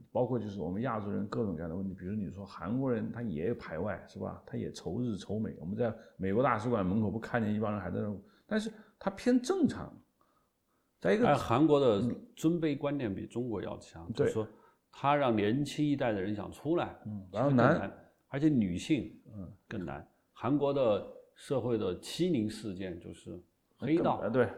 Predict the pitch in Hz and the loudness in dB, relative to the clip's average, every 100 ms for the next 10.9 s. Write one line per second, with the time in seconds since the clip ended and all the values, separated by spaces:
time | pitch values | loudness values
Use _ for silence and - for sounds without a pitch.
0 | - 101 104 165 226 139 107 - - - | -10 2 6 8 8 8 6 0 -10 0
1 | 113 143 202 196 196 190 - 143 175 180 | 4 6 8 8 8 8 4 6 8 8
2 | 165 156 151 165 143 123 127 135 117 - | 6 4 4 6 6 8 6 4 2 -2
3 | - - - 101 110 123 120 120 - _ | -4 -4 0 2 4 2 0 -4 -16 _
4 | _ _ _ - 98 139 156 147 131 127 | _ _ _ -8 -2 2 2 4 2 0
5 | - 151 139 127 113 113 120 131 127 - | -2 -2 0 0 2 2 4 2 0 -4
6 | 98 95 98 127 131 160 170 160 143 120 | -2 -2 0 0 0 0 0 0 2 2
7 | 123 107 101 120 - 107 110 113 123 104 | 2 2 0 -2 0 0 2 0 0 0
8 | 120 135 139 - - _ _ _ _ _ | 0 -2 -6 -8 -20 _ _ _ _ _
9 | _ _ 233 185 147 127 131 143 - 82 | _ _ 6 6 4 2 -2 -6 -4 -4
10 | 107 117 113 107 90 80 90 87 92 | -2 -4 -4 -4 -6 -8 -12 -14 -18